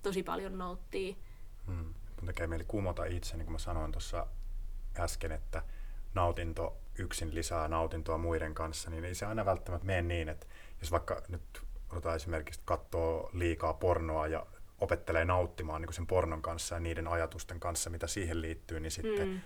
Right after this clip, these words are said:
Speaker 2: tavallaan se oikea tilanne oikean ihmisen tai oikeiden ihmisten kanssa saattaa olla sitten niin suuressa ristiriidassa siihen.
Speaker 1: Niin, että sitten ei pystykään nauttimaan.
Speaker 2: Niin, että on rakentanut ikään kuin sen nautinnon tietynlaiseksi,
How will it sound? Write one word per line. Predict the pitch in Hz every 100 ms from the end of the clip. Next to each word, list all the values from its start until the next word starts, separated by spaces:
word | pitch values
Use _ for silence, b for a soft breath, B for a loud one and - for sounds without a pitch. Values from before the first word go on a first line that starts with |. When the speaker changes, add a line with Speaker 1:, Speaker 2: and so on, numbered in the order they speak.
| -
Speaker 2:
tavallaan | - - -
se | 82 87 - B B B
oikea | 110 98 85 85 82
tilanne | 85 82 82
oikean | 95 - 87 82
ihmisen | 82 82 82 80 - -
tai | - 87
oikeiden | 85 90 87 80
ihmisten | 87 87 80 82
kanssa | 85 80 - 87 85 -
saattaa | - 82 - 82
olla | 82 80
sitten | - - 87
niin | 85 82
suuressa | 87 85 - 95
ristiriidassa | 95 - - 82 80 85 -
siihen. | - 127
Speaker 1:
Niin, | 180
että | 85
sitten | - 175
ei |
pystykään | 175 170 - - 165 170
nauttimaan. | 170 170 - 170 170
Speaker 2:
Niin, | 101 87
että | 87
on | 90
rakentanut | 110 117 104 92 87
ikään | 85 87
kuin | 87
sen | 95
nautinnon | 104 107 87 87
tietynlaiseksi, | - 104 95 90 92 95 90 - - - -